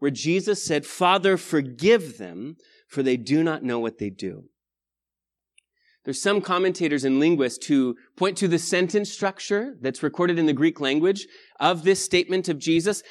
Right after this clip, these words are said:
and they say that the sentence structure would imply that this is something that Jesus said again and again, not just once, but many times over.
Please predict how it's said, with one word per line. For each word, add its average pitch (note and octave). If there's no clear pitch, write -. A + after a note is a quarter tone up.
and D#3
they E3+
say F#3+
that G3+
the E3+
sentence A#3
structure F3
would D#3+
imply F3
that G3
this E3+
is F3
something F3+
that E3
Jesus E3+
said E3
again D3+
and C#3
again, A#2
not D3+
just E3+
once, D#3+
but -
many E3
times D3+
over. B2+